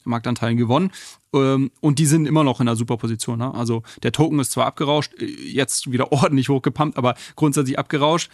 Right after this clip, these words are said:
Aber nichtsdestotrotz hat sich Blur da sehr stark behauptet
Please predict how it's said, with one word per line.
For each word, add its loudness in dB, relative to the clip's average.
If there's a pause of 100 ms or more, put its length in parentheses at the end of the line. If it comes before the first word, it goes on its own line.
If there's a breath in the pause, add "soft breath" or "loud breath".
(160 loud breath)
Aber 0
nichtsdestotrotz 0
hat -2
sich -4
Blur 2
da 0
sehr 2
stark -2
behauptet 0